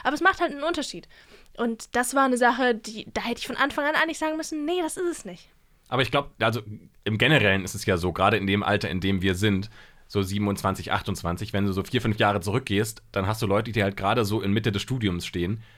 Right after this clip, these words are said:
Speaker 2: Und der Horizont, den du hast, der entwickelt sich ja nochmal ein ganzes Stück weiter, wenn du dann halt diesen Lebensabschnitt beendet hast und dann mal ins Berufsleben einsteigst.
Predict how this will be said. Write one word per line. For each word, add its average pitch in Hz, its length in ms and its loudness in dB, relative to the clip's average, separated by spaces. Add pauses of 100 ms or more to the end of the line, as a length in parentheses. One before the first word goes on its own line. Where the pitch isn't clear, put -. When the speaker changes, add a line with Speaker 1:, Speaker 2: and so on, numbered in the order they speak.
(200)
Speaker 2:
Und 101 320 0
der 101 120 2
Horizont, 107 440 0
den 95 100 0
du 90 120 -2
hast, 120 200 -6
der 101 80 -2
entwickelt 95 360 0
sich - 140 -4
ja 95 80 0
nochmal 98 220 -2
ein 92 40 -6
ganzes 95 260 -4
Stück - 200 -8
weiter, 107 300 0
wenn 104 80 0
du 104 80 0
dann 101 220 -2
halt 107 140 -2
diesen 98 180 -2
Lebensabschnitt 107 540 -4
beendet 101 340 -2
hast 104 180 -4
und 92 100 -8
dann 95 100 -4
mal 95 100 -2
ins 98 140 -8
Berufsleben 98 460 -4
einsteigst. 73 580 -10